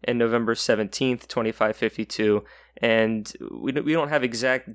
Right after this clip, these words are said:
dates per se, but we know that, uh, Ma-, the Master Chief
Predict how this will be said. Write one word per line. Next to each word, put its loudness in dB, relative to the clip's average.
dates 0
per 0
se, 0
but 0
we 2
know 2
that, 0
uh, 2
Ma-, 2
the 2
Master 0
Chief 0